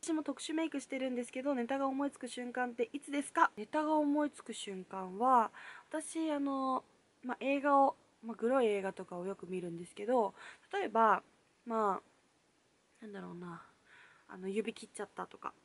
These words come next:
だったら、この指切っちゃった段階からもっとえぐくグロく指切れないかなって、まあ、発想をします。なので、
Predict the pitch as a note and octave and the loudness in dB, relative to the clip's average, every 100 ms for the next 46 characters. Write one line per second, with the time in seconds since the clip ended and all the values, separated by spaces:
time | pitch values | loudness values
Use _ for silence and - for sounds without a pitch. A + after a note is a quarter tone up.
0 | _ - G3+ - C#4 G#4 - - - - | _ -14 -14 -6 2 6 6 2 -16 -20
1 | _ - E4 F4 D4+ D4+ F4 D#4+ - D#4 | _ -2 2 4 4 2 0 -2 -6 -6
2 | - B3+ - G3 A3 G#3+ A3 A#3+ A3+ A#3 | -6 -10 -6 -6 -4 -4 0 0 2 0
3 | G#3+ C4+ - - - G#3+ A3+ D#4+ - G#3+ | 0 0 0 -2 -2 2 2 2 0 0
4 | G3 E3+ A3 B3 - - G3+ F#3+ E3 - | 0 2 2 2 2 -2 0 2 0 -6
5 | - - - G3+ A3 - G#3 A3+ G3 E3 | -20 -18 -8 -4 -4 4 6 6 4 2
6 | F3 B3+ G4 - F#3 - _ _ _ _ | 4 6 4 2 -2 -2 _ _ _ _
7 | _ _ _ _ - G#3 G3 F3 - F3 | _ _ _ _ -8 -4 -4 -4 -8 -8
8 | E3+ - F#3 E3+ D#3+ - _ _ _ _ | -8 -10 -10 -10 -12 -20 _ _ _ _
9 | _ _ _ _ _ A#3+ A3+ F3+ G#3+ G3 | _ _ _ _ _ -6 -6 0 2 2